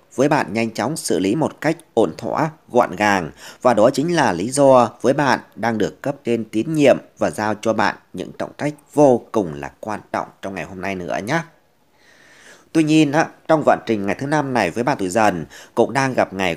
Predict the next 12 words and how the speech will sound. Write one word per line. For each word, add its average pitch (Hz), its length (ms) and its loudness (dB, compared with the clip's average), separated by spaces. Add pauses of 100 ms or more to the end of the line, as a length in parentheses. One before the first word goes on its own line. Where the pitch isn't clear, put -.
có 104 320 0 (160)
mộc 113 260 0
khác 156 300 -8
với 147 120 -4
Thổ. 139 380 2 (260)
Điều 120 160 4
này 110 160 2
làm 101 200 0
cho 147 180 -4
chuyện 127 280 -2
tình 92 180 -4
cảm 78 200 -6